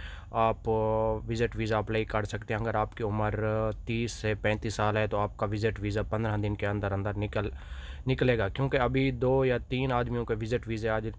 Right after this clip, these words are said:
निकले हैं। मैंने ट्रैवल एजेंसी वाले से बात की है, उसने बोला है कि तीस से पैंतीस साल वाले जो आदमी हैं उनके विजिट वीज़ा लगना शुरू हो गए हैं। और दूसरी बात आपको बताएं, जिनके वीज़े का,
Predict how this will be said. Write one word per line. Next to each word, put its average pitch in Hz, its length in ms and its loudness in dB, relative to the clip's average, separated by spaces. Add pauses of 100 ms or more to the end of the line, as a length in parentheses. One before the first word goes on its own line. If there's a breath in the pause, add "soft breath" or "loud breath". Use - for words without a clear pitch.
(340 loud breath)
निकले 117 280 0
हैं। 120 120 4
मैंने 117 360 2
ट्रैवल 113 260 2
एजेंसी 113 340 0
वाले 107 220 0
से 104 120 -2
बात 110 280 0
की 113 220 -4
है, 113 200 2 (720)
उसने 139 280 4
बोला 123 240 4
है 120 160 4
कि 120 140 0 (280)
तीस 123 240 0
से 120 280 2 (480 loud breath)
पैंतीस 120 380 2
साल 113 260 4
वाले 110 360 4
जो 110 200 4
आदमी 110 320 4
हैं 110 140 2
उनके 113 320 0
विजिट 107 300 0
वीज़ा 107 220 -2
लगना 107 340 0
शुरू 104 260 -2
हो 104 160 2
गए 98 160 -2
हैं। 87 160 -2 (380 loud breath)
और 120 120 0
दूसरी 135 300 2
बात 131 240 4
आपको 123 280 0
बताएं, 123 380 0
जिनके 123 400 0
वीज़े 113 300 0
का, 120 180 0